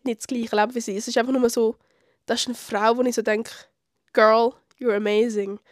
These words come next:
Und das ist, vielleicht kennt ihr sie, wenn ihr mir <laughs> folgt. Es ist eine Fitness-Influencerin aus, glaub, England.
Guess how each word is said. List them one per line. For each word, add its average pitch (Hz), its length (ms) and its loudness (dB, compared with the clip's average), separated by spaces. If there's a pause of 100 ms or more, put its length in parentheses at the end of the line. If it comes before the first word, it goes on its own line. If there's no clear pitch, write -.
(460)
Und 254 200 0
das 269 120 -4
ist, 285 140 -2
vielleicht 294 300 -4
kennt 277 320 -2
ihr 311 60 -2
sie, 302 320 2
wenn 269 160 4
ihr 269 80 2
mir 254 220 2
<laughs> - 0 -
folgt. 311 460 2 (640)
Es 247 160 -4
ist 262 120 -4
eine 247 100 -4
Fitness-Influencerin 240 1120 -2
aus, - 280 -8
glaub, 226 200 -6
England. 285 560 -2